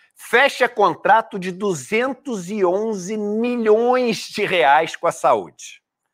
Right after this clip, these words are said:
Matéria de maio de dois mil e vinte e quatro, alguns meses atrás.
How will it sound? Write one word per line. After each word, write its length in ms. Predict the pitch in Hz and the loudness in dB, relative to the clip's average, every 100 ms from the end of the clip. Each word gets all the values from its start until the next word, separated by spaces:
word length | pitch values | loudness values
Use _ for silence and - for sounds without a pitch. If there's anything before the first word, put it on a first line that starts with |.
| _ _ _ _ - | _ _ _ _ -10
Matéria 760 | 101 - - 151 185 240 302 - _ _ _ _ | -8 -4 2 4 6 4 2 -2 _ _ _ _
de 420 | 113 127 127 95 | -12 -4 -2 -2
maio 760 | - 139 180 208 254 285 302 370 | -6 0 2 4 2 0 -2 -2
de 140 | 190 208 | -4 0
dois 240 | 220 170 | 2 2
mil 140 | 208 | 0
e 20 | 220 | -2
vinte 200 | 262 - | -2 -2
e 40 | |
quatro, 360 | 175 131 - 135 | 2 2 0 -6
alguns 280 | 156 240 | -2 -2
meses 320 | 202 214 226 220 | 2 2 4 2
atrás. 580 | 226 151 110 - - | 2 2 0 -4 -18